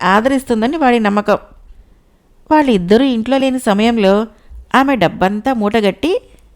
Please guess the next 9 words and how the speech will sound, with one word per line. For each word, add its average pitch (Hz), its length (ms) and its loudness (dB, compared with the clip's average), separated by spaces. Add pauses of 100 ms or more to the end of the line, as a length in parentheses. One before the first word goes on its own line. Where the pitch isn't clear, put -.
(140)
రహస్యంగా 285 580 2
ఒక 226 240 -2
చోట 196 180 2
దాచి 233 580 2 (540)
ఇంట్లో 196 380 2
ఉన్న 240 160 2
వస్తువులన్నీ 220 640 0
చిందరవందరగా 233 760 0
పారేసి 196 640 0